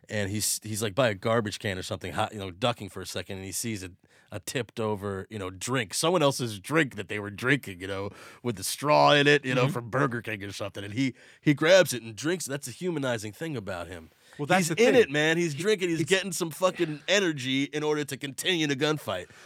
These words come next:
Speaker 1: I
Speaker 2: Well,
Speaker 1: love that.
Speaker 2: and what I liked about this movie, and I gotta say, I have a real problem with, uh, I, I have, I have a, such a nose for, uh, built-in roadblocks where it won't get. <coughs>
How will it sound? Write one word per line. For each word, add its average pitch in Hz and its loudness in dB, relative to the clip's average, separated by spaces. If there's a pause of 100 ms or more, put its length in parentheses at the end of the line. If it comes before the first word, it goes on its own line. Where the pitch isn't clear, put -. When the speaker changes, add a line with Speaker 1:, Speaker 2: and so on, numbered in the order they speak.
Speaker 1:
I - -6
Speaker 2:
Well, 117 2
Speaker 1:
love 120 2
that. 95 2
Speaker 2:
and 170 6
what 208 8
I 247 8
liked 208 2
about 151 0
this 135 -8
movie, 113 -4
and 110 -8
I 113 -4
gotta 151 -2
say, 107 -2 (540)
I 143 2
have 160 0
a 156 0
real 165 2
problem 127 -2
with, 104 -4 (920)
uh, 107 -2 (100)
I, 135 -4 (100)
I 151 0
have, 143 -2
I 143 -4
have 135 -4
a, - -6
such 180 -8
a 165 -4
nose 127 -4
for, 98 -4 (440)
uh, 113 -8 (180)
built-in 160 0
roadblocks 90 -2
where 131 4
it 120 -2
won't 143 2
get. 143 2
<coughs> - 2